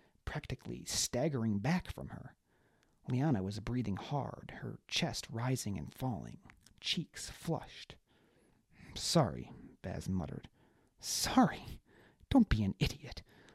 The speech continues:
I've been waiting for you to do that for weeks." "Uh, what? I mean, uh, you have?"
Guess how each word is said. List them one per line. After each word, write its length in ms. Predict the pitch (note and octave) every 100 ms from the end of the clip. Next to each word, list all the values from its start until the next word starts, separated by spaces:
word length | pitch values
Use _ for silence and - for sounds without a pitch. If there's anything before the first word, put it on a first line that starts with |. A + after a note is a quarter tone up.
| -
I've 80 | A3
been 180 | A2 G#2
waiting 220 | A#2 B2+
for 100 | B2+
you 80 | D3+
to 120 | D#3+
do 200 | E3+ G#3+
that 220 | G#3 G#3+ -
for 160 | A3+
weeks." 560 | G#3+ D#4 - - - - _ _ _ _ -
"Uh, 480 | A2 G2+ F2+ - - - A#1
what? 400 | G2+ A#2 F3+ D#3 - F#3+
I 120 | - B2+
mean, 480 | A#2 G#2 G2 G2+
uh, 320 | - - - C#2+
you 240 | D2+ G2+ G#2
have?" 540 | G#2 C#3 D4+ B2+